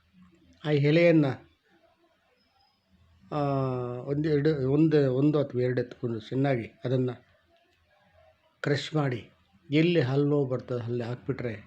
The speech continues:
ಅಲ್ಲಿ ಇಟ್ಕೊಂಡ್ರೆ ಸ್ವಲ್ಪ ಹೊತ್ತು ಹಲ್ಲು ನೋವು ಹೋಗುತ್ತೆ. ಇಂತಹ ಅನೇ-, ಮತ್ತೆ ಅಲ್ಲದೇನೆ ಇದರ ಬೀಜ, ಈ ಬೀಜವನ್ನು ಶೇಖರಿಸಿಕೊಂಡು ನಾವು ಅರ್ಧಂಬರ್ಧ ಜಜ್ಜಿಬಿಟ್ಟು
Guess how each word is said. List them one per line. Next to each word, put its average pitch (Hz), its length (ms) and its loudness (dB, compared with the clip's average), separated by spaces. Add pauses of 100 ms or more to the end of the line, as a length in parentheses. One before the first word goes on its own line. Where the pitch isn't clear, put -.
(480)
ಅಲ್ಲಿ 135 160 0
ಇಟ್ಕೊಂಡ್ರೆ 139 360 0
ಸ್ವಲ್ಪ 117 200 -8
ಹೊತ್ತು 120 280 -8 (400)
ಹಲ್ಲು 123 180 -2
ನೋವು 123 220 -4
ಹೋಗುತ್ತೆ. 101 380 -14 (1400)
ಇಂತಹ 202 480 0 (1200)
ಅನೇ-, 185 400 2
ಮತ್ತೆ 180 680 4
ಅಲ್ಲದೇನೆ 185 680 6 (480)
ಇದರ 151 200 6
ಬೀಜ, 156 360 6 (680)
ಈ 165 120 0
ಬೀಜವನ್ನು 165 520 4
ಶೇಖರಿಸಿಕೊಂಡು 135 1080 -4 (840)
ನಾವು 147 480 2 (240)
ಅರ್ಧಂಬರ್ಧ 135 520 2
ಜಜ್ಜಿಬಿಟ್ಟು 123 840 -2